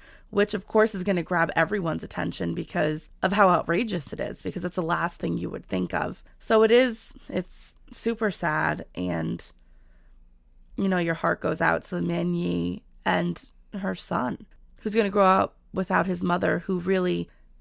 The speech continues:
dedicated herself to him and got clean and wanted to kind of end that bad cycle. But now, of course, again, it's just continued. And in two thousand and twelve, because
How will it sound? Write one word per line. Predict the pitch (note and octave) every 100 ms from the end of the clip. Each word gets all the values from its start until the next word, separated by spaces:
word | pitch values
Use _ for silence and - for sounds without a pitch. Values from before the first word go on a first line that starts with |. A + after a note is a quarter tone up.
| - - - -
dedicated | F#3 F#3+ A3+ A3+ G#3+ F3+
herself | F3+ - D#3 E3
to | - F3
him | F3 E3 E3+ -
and | E3+ E3 E3+
got | F3 F3 -
clean | - A3 G#3+ F3+
and | E3+ E3+
wanted | F3 F#3+ -
to | F#3 E3+ F3+ - - _ -
kind | - G3
of | F#3+ -
end | G3 G3
that | F#3 F#3
bad | F#3 E3+ E3
cycle. | - F#3+ F#3 F3+ E3 E3+ - - - _ - - - - - -
But | - F#3+
now, | F3 E3+
of |
course, | F3+ F#3 F3
again, | - F3 -
it's | - -
just | - - - - - - - _ - -
continued. | - G3 - - F#3+ - - - - - -
And | G3+ G3
in | G3
two | F#3+ A3+
thousand | A3 G3+ G3+ G#3
and | F#3+ F#3+
twelve, | - E3+ F3 F#3
because | F#3 F3 F#3 E3+ E3 E3